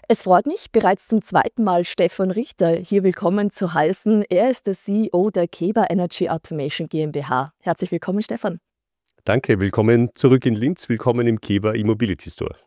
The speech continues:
Speaker 1: Wir haben uns ja letztes Mal im Detail über die A-C-Lösungen unterhalten. Heute gehen wir einen Schritt weiter, sprechen über D-C-Ladelösungen von heute, aber auch über die Zukunft, wie die offenbar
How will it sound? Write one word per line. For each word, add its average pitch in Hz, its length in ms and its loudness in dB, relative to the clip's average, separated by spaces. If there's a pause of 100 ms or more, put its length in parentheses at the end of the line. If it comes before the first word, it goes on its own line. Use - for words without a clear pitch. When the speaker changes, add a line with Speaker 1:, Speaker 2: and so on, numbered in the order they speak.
(140)
Speaker 1:
Wir 190 140 2
haben 208 140 2
uns 226 320 0
ja 220 140 2
letztes 202 400 -2
Mal 208 240 2
im 202 160 0
Detail 185 400 -2
über 190 220 -2
die 185 180 -4
A-C-Lösungen 202 1300 0 (280)
unterhalten. 196 840 0
Heute 220 220 2
gehen 220 160 0
wir 220 80 0
einen 254 220 2
Schritt 254 260 -4
weiter, 214 300 0
sprechen 208 400 -2
über 196 240 0
D-C-Ladelösungen 190 1400 2 (420)
von 190 220 2
heute, 262 440 2
aber 202 360 0
auch 190 320 0
über 196 160 0
die 202 100 -2
Zukunft, - 720 -4
wie 226 420 0
die 202 140 -2
offenbar 170 480 -2